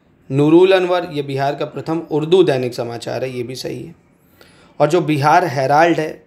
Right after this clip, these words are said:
ये एक दैनिक समाचार है, ये गलत हो जाएगा।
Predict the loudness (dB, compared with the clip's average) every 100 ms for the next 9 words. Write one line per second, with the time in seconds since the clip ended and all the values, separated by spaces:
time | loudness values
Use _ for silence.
0 | _ _ _ _ _ -4 2 2 2 -4
1 | _ _ -8 -6 -4 -2 0 -2 -2 -2
2 | -2 -2 -2 -4 -12 _ -18 -8 -4 -4
3 | -6 -8 -4 -2 -2 -2 -2 -2 -6